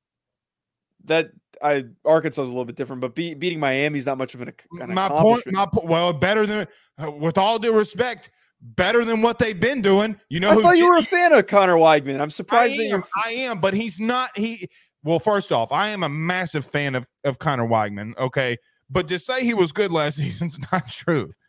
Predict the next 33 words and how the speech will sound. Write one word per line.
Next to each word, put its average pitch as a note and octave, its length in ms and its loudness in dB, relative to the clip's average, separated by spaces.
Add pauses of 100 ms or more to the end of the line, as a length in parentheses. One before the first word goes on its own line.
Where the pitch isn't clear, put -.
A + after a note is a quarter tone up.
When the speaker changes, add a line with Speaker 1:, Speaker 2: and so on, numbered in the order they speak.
(220)
Speaker 1:
Yeah, C#4 120 0
but F#3 240 2
it's F#3 180 -4
not C#4 120 4
Speaker 2:
Hey, A#3+ 60 4
Speaker 1:
like F#3+ 140 0
Speaker 2:
by G3 60 0
Speaker 1:
this A#3 100 -4
Speaker 2:
the A#3 80 4
Speaker 1:
is - 60 6
a - 20 4
Speaker 2:
way, E3+ 140 0
Speaker 1:
third-year G#3 400 4
guy. D#3 540 4
Speaker 2:
who D#4 140 4
am C4 80 0
I? G3+ 280 -2 (1400)
Speaker 1:
That's, E3 320 0
uh, E3+ 340 6
uh, D#3+ 240 4 (140)
Haynes E3 320 -6
King. D3+ 320 -6 (480)
Speaker 2:
Bingo. F#3 560 0 (240)
Speaker 1:
What? E3+ 400 2
Where, F3+ 180 -2
where A3 140 -2
the C#4 80 -4
hell C4 200 0
did A#3 100 -4
he A#3 80 -8
even A#3+ 200 -10
transfer A3+ 380 -8
to? A#3 280 -6